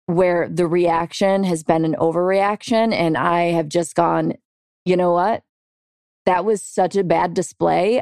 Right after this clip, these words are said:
of whatever internally is going on with you that I don't want to be part of it."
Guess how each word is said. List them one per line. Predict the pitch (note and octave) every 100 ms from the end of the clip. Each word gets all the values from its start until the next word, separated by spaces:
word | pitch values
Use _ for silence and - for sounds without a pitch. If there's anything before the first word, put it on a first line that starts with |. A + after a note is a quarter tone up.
| -
of | E3+ E3+ D#3 -
whatever | E3+ F3 F3 F#3+
internally | E3 D#3 - F3 F3 E3
is | D#3+
going | D#3 E3+ E3+ E3
on | D#3+ E3+
with | F3+ G#3+
you | G#3+ A3+ A3+ _ _ -
that | F#3
I | F3
don't | E3 E3+ C#3+
want | E3 D#3+ - _ -
to | F3+
be | E3
part | E3 - C#3
of |
it." | -